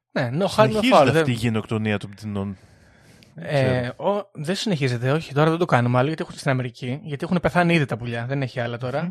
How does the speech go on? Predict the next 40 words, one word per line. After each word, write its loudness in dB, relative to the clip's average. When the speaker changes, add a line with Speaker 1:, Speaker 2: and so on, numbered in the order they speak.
Speaker 1:
Τώρα -6
είναι -4
μόνο -2
drones. -4
Τι -4
συμβαίνει 6
όμως 0
τώρα; -6
Εδώ 0
έχουμε -2
ένα 0
πάρα 2
πολύ -6
σημαντικό -8
στοιχείο -10
που -10
έρχεται. -14
Αλλάζει 4
προεδρία, 2
Δημό. 0
Φεύγει 2
ο 0
Eisenhower, 0
έρχεται -2
ο 2
J -10
F 2
K. 0
Ωραία. -4
Παίρνει 4
τα 2
χαρτιά, 4
παίρνει 2
τους -8
φακέλους, -2
γιατί -6
ήταν 0
δραστήριο -2
άτομο, -6
και 2